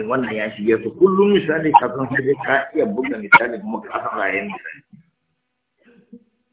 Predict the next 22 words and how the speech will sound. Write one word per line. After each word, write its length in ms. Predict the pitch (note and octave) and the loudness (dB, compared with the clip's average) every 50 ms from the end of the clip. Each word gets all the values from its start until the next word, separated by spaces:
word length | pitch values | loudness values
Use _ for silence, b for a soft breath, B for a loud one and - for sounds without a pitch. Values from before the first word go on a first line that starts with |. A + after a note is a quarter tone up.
| _ _ _ | _ _ _
Na 140 | - B2 C3 | -4 -2 0
taɓa 220 | - D3 C#3+ D3 | 0 2 2 2
samun 320 | - C#3 B2 C#3+ C#3 B2 A2 | 2 2 0 0 0 2 2
wa 160 | A2+ A#2+ A2 | 2 2 2
da 120 | G2 G2 | 2 -2
kani 280 | - - - A2+ G#2+ - | -4 -4 -6 -6 -6 -6
a 120 | - - G#2 | -8 -10 -10
nan 240 | - - D3+ - | -10 -10 -8 -6
masallaci 420 | A#2+ A2+ G#2 A2+ A#2 A2+ G#2+ - A2 | -8 -8 -6 -6 -6 -6 -6 -8 -10
ina 240 | F2+ G#2 A2 G2 F#2 | -10 -10 -10 -10 -10
musu 200 | F#2+ G#2+ A2 F#2 | -10 -12 -12 -12
sauki. 340 | - E2+ D#2+ D#2+ - - - _ _ _ _ _ b b b b b b _ _ - - - - | -12 -12 -12 -12 -14 -18 -20 _ _ _ _ _ b b b b b b _ _ -20 -16 -10 -6
Ja 200 | G2+ F2+ F2 F2 | -4 -4 -2 -2
hankalin 560 | F#2 F#2+ F#2 E2+ - - - C#2 C2 C2+ - | -4 -4 -6 -6 -8 -8 -8 -8 -8 -8 -8
su 80 | - C#2 | -8 -4
malam 460 | F2 G2+ G#2 A2 G2+ F2+ E2 D#2+ D#2 | -2 0 0 0 0 -2 -2 -4 -4
na 120 | E2 F#2+ G2 | -4 -4 -4
ja 240 | F#2 G2 G2 F#2+ F2+ - F2 | 0 0 0 0 -2 -4 -6
ayoyi, 400 | F2+ F2 F2 E2+ E2 D#2+ D2+ C#2+ - _ _ _ _ _ _ _ | -6 -4 -4 -4 -6 -8 -12 -18 -20 _ _ _ _ _ _ _
na 160 | - - - - | -6 -4 -4 -2
jawo 440 | - A2 G#2 G#2 G#2 G2+ G2 G2+ | 0 2 2 2 2 2 2 0
hadisai, 640 | G2+ G2 G2 G2+ - - - _ _ - C#2 B1+ - | 0 -2 -4 -6 -8 -12 -18 _ _ -8 -8 -8 -8